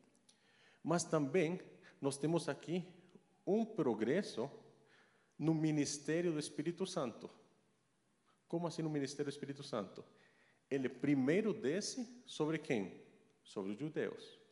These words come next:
A gente vê isso no capítulo dois, versículos um ao quatro. Os apóstolos lá, em Pentecostes, o Espírito Santo desce sobre eles. Mas no capítulo oito, nós vemos que o Espírito Santo desce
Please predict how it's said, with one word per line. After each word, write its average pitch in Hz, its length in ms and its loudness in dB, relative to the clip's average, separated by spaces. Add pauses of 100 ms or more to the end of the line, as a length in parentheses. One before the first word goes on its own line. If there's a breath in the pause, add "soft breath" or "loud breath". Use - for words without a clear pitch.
(580 loud breath)
A - 100 -4
gente 120 180 0
vê 107 240 2
isso 110 160 -2
no 139 80 -2
capítulo 131 540 -2
dois, 107 600 0 (720 soft breath)
versículos 101 540 -2
um 107 100 -2
ao 160 120 2
quatro. 165 440 -4 (680 soft breath)
Os - 160 -10
apóstolos 107 720 -2
lá, 113 300 -4 (280)
em - 20 -16
Pentecostes, 104 1000 -4
o 98 120 -4
Espírito 107 300 -6
Santo 113 300 -4
desce 101 280 -2
sobre - 280 -2
eles. 147 400 -2 (1120 soft breath)
Mas 143 180 2
no 147 120 -2
capítulo 139 760 -2
oito, 165 420 0 (600 loud breath)
nós 151 160 0
vemos 170 340 0
que - 80 -2
o - 20 2
Espírito 180 400 0
Santo 180 400 2
desce 156 480 2